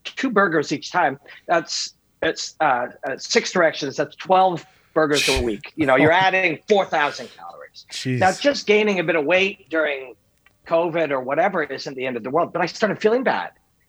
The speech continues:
Speaker 1: I started
Speaker 2: Yeah.
Speaker 1: feeling anxious. I started feeling, uh, le-, lower performance. I started getting grumpy. I remember getting grumpy on the internet, but I wasn't sleeping.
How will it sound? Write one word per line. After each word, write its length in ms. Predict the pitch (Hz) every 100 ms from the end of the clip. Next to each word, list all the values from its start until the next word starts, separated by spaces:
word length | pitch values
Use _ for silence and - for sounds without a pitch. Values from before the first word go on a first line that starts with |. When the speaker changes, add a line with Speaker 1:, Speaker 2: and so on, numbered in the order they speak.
| -
Speaker 1:
I 60 | 131
started 240 | 202 110
Speaker 2:
Yeah. 60 | 185
Speaker 1:
feeling 260 | 170 156
anxious. 640 | 170 202 - 120 - - - - - -
I 100 | 131
started 380 | - 160 147 -
feeling, 440 | 151 151 135 - _ - 151 147
uh, 160 | 143
le-, 240 | 139 156 151
lower 320 | 151 151 151 156
performance. 640 | 156 - 185 208 - -
I 60 | 147
started 280 | - 170 151
getting 220 | 165 151
grumpy. 560 | 151 156 202 147 - _ _ _ _
I 80 | 135
remember 320 | 170 180 196
getting 220 | 190 202 156
grumpy 360 | 180 196 180
on 120 | 151
the 80 | 147
internet, 460 | 170 170 135 101 - _ _ _ _ _ - -
but 200 | 160 135 -
I 60 | 131
wasn't 300 | 156 202 -
sleeping. 560 | - 175 185 196 226